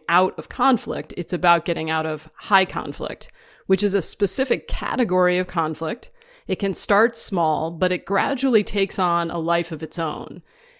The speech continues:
And it becomes sort of like conflict for its own sake, right? So our brains behave differently. We become certain of our own righteousness and make a lot of mistakes about the problem and the people who disagree with us.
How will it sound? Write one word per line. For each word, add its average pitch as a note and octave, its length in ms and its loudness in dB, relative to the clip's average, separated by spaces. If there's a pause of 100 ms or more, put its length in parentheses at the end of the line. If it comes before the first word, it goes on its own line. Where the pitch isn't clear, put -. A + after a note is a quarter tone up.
(120)
And E3+ 500 -2
it F#3+ 220 -2
becomes D#4 600 2
sort A#3 320 4
of G#3 120 0
like F#3 260 2
conflict G#3+ 540 2
for F3+ 200 -2
its E3 220 0
own F#3 320 0
sake, F#3 560 0
right? F3+ 320 -2
So F3 420 2
our E3 240 -2 (120)
brains G3+ 360 6
behave F#3 360 2
differently. F3+ 500 -2
We E3+ 140 0
become D#3+ 400 -4
certain G#3 440 2
of F#3 120 2
our D#3+ 180 0
own F3+ 240 0
righteousness E3+ 840 -2 (360)
and F#3 180 0
make F#3 200 2
a G3+ 40 -2
lot A3 200 2
of B3 80 4
mistakes F#3 720 0
about E3 640 2 (240)
the F#3 100 -4
problem A3 720 4
and F3 160 -2
the E3 60 -2
people F#3 260 -4
who E3+ 80 0
disagree E3 480 -4
with D3+ 180 -6
us. - 380 -10